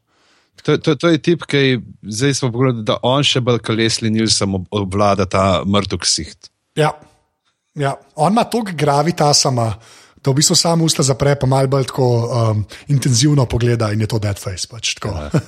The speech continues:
Speaker 2: <laughs> To je več ali manj vse, kar mo-, kar možeš narediti.
Speaker 1: Tako da,
Speaker 2: Ja.
Speaker 1: aha, imamo vprašanje, eh,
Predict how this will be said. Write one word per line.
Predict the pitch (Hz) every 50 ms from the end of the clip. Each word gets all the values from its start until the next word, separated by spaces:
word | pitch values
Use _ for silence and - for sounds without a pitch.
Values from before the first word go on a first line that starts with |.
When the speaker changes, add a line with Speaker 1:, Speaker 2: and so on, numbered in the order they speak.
| - -
Speaker 2:
<laughs> | - - - - -
To | - 156
je | 139
več | 143 139 -
ali | 135
manj | 127 127
vse, | 120 - 135 123
kar | - 127 113
mo-, | 110 110 113 113
kar | 113 - 113
možeš | 107 110 107 101 -
narediti. | - - - - - - - _ _ _ _ _ _ _ - - - - - -
Speaker 1:
Tako | - - 110 104
da, | 113
Speaker 2:
Ja. | 113 -
Speaker 1:
aha, | - 113 107 127 185 202
imamo | 170 135 151 170 202 220
vprašanje, | 202 - 175 156 - - 160 156 170 180 156 120
eh, | 107 98